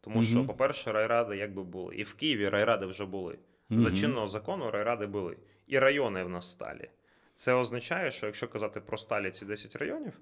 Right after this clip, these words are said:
Speaker 2: Мгм.
Speaker 1: то, а Виборчий кодекс змінився. От Виборчий кодекс в дев'ятнадцятому, вісімнадцятому, потім в
Speaker 2: Мгм,
Speaker 1: дев'ятнадцятому він
Speaker 2: мгм.
Speaker 1: змінився. Це означає, що ч-, вибори чергові в тих самих межах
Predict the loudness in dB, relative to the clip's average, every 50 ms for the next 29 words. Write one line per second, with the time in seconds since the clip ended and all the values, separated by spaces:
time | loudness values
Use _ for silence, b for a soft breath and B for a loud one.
0 | b b -2 0 0 2 2 4 4 4 4 4 4 2 2 0 -2 -4 -4 -2
1 | -2 0 0 2 0 0 -2 -4 -4 -4 -4 -2 -2 -4 -6 -8 -8 -8 -8 -10
2 | -10 -14 -16 -16 -12 -12 -10 -8 -8 -8 -8 -8 -6 -4 -4 -4 -4 -4 -4 -4
3 | -4 -2 -2 -4 -6 -6 -8 -10 -8 -6 -4 -4 -4 -4 -4 -2 -2 -2 -2 -2
4 | -6 -10 -12 -12 -10 -8 -8 -4 0 2 4 6 6 6 6 4 4 2 2 0
5 | 0 2 2 2 2 2 0 -2 -4 -6 -8 -10 -12 -12 -14 -16 B B B B
6 | B B B B _ -2 0 0 0 0 -2 -2 -2 -2 -2 -2 -4 -6 -10 -10
7 | -8 -6 -6 -4 0 2 2 4 4 4 4 4 4 2 0 -4 -8 -10 -10 0
8 | 2 4 4 4 4 4 2 2 2 0 -4 -6 -8 b b b b b b _
9 | -10 -2 0 0 0 0 0 -2 -2 -2 -4 -6 -4 -2 0 0 0 -2 -4 -10
10 | -16 -18